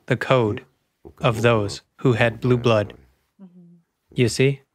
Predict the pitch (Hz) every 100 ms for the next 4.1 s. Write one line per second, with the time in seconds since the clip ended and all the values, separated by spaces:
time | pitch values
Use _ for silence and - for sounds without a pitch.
0 | _ _ _ _ _ _ _ _ _ _
1 | _ _ _ _ - 80 - 73 65 -
2 | - _ _ _ _ _ _ _ _ _
3 | _ _ _ _ - 95 92 - 135 113
4 | 101